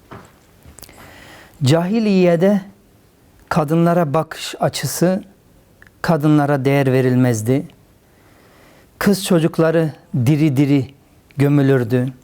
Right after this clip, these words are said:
alınıp satılırdı, hiçbir değeri yoktu. Şimdi böyle bir dönemlerde Peygamber sallallahu aleyhi ve sellem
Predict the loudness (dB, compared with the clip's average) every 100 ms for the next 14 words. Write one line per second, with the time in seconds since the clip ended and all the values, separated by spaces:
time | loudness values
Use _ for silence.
0 | _ _ _ _ 0 0 2 0 -2 -4
1 | -2 -2 0 0 0 0 -2 -4 -8 -4
2 | -4 0 -2 0 0 2 0 -4 _ -2
3 | -2 -2 -8 -10 -10 _ _ _ _ _
4 | -20 -20 -20 -20 -20 -20 -8 0 2 4
5 | 2 0 -4 _ _ _ _ _ _ _
6 | -2 2 2 2 2 0 -2 -10 _ -2
7 | 0 2 2 2 2 0 0 -2 -8 -2
8 | 0 2 0 -2 -2 -4 -2 0 0 0
9 | -2 -2 -4 -2 0 0 -2